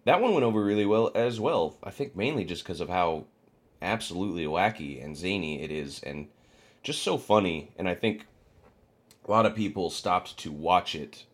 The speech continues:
just because it didn't really seem to make any sense, and there was no <laughs> rhyme or reason, and of course Sauce was there the entire time. I'm gonna talk about the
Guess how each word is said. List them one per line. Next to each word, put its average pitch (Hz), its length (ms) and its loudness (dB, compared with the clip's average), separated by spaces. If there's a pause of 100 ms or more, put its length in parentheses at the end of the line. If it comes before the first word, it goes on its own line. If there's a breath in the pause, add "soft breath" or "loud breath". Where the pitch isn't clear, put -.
just - 280 -8
because 78 380 -8
it 73 140 -8 (260)
didn't 92 240 -4
really 87 240 -4
seem 90 240 -6
to 78 60 -8
make 82 240 -6
any 80 100 -8
sense, 82 420 -6
and 71 80 -10
there 71 80 -8
was 73 120 -8
no 80 460 -2 (1300 soft breath)
<laughs> - 400 2
rhyme 98 360 4
or 85 80 0
reason, 87 520 -4 (320 soft breath)
and 78 160 -4
of 78 100 -8
course 104 260 2
Sauce 101 360 6
was 87 160 -8
there 82 220 0
the 76 140 -6
entire 76 360 -2
time. 71 400 -6
I'm 90 80 -4
gonna 90 140 -2
talk 123 260 4
about 92 260 2
the 78 220 -4